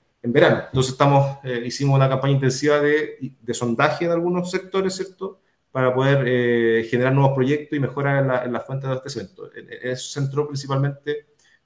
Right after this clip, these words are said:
eh, la inversión dos mil veintitrés. Fuimos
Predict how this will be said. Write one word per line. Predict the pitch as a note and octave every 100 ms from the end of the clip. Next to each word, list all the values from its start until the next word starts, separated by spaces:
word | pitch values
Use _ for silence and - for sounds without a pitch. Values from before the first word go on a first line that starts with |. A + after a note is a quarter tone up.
| _
eh, | A#2 A2+ A2 G#2+ G#2+ G#2 G#2 G2+ G#2 G#2 _ _ _ _ _
la | A2+
inversión | A#2 A2 - B2
dos | B2
mil | B2+
veintitrés. | C3+ A#2+ A2+ F#2+ - _
Fuimos | C3 C3 C3 A#2+ A#2+